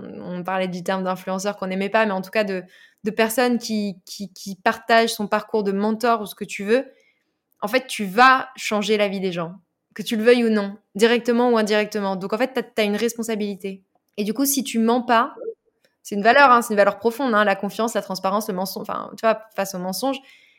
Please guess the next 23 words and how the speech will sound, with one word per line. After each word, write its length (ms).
si 260
tu 180
te 100
mens 240
pas 160
à 100
toi-même, 400
si 140
tu 160
mens 180
pas 200
aux 160
autres, 240
il 40
y 40
a 140
aucune 260
raison 200
que 60
ça 100
se 80
passe 180
mal. 220